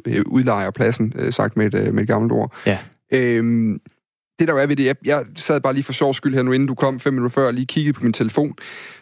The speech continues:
Speaker 1: og tænkte, hvad, hvor meget på min telefon er egentlig, øh, altså, hvad, når jeg nu snakker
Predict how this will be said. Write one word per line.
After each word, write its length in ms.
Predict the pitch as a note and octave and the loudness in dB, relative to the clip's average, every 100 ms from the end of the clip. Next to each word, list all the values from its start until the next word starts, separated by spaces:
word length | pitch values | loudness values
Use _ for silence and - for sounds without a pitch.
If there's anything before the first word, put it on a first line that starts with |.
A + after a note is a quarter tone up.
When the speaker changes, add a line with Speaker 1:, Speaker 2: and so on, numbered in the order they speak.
| - | -6
Speaker 1:
og 80 | B2 | 0
tænkte, 200 | B2 A2 | 0 2
hvad, 140 | B2+ | 0
hvor 140 | B2 A#2+ | 0 0
meget 280 | A#2+ C3+ D3+ | 2 2 2
på 100 | C3+ | 2
min 160 | C#3+ | 0
telefon 560 | C3+ A#2 G#2+ D3+ C#3+ - | 0 -2 0 -2 -2 0
er 40 | |
egentlig, 460 | A#2 A#2 A2 A2 G#2 | 2 2 2 0 0
øh, 320 | G#2+ G1+ - - | 0 0 -2 0
altså, 160 | B2 | -2
hvad, 340 | G#2 - A#2 A2+ - - | -2 -2 -2 -2 -4 -2
når 120 | A#2+ | 2
jeg 80 | A#2+ | 2
nu 80 | C3+ | 0
snakker 300 | - A2+ | 0 -2